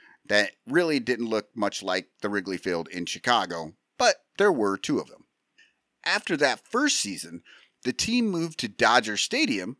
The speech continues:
which they shared with the Dodgers, for the next four years while they got their own stadium built in Anaheim. When the team moved to Anaheim,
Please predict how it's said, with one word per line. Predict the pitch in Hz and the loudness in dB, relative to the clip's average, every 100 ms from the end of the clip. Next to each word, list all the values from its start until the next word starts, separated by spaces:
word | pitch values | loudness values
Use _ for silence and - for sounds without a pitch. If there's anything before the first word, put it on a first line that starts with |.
| _ _ | _ _
which | 143 120 - | -2 -2 -2
they | 196 202 | -2 -2
shared | - 87 87 | -2 -2 -6
with | 98 - | -8 -12
the | |
Dodgers, | 87 180 202 120 78 76 - - _ - - - - _ | -2 2 2 0 -6 -8 -10 -10 _ -20 -20 -20 -20 _
for | - 139 | -4 -2
the | 139 | 0
next | 113 107 - - - | -2 -4 -8 -8 -2
four | 135 156 | 0 0
years | 156 113 87 80 98 - | 0 -4 -4 -6 -10 -8
while | 110 110 | 0 0
they | 110 | 4
got | 117 113 | 4 4
their | 104 - | 2 2
own | 160 262 247 | 2 4 2
stadium | - 104 90 90 87 - | 0 -2 -2 -4 -6 -4
built | 90 104 - _ - | -4 -4 -6 _ -6
in | 196 | -4
Anaheim. | 226 269 165 98 80 131 _ _ _ _ - - - _ | -2 0 0 -2 -10 -18 _ _ _ _ -20 -20 -20 _
When | 202 233 | -2 0
the | 220 | 2
team | 277 302 180 | 4 4 4
moved | 156 277 302 147 | 4 4 4 2
to | - | 2
Anaheim, | 98 87 80 80 82 104 | 0 0 -2 -4 -4 -8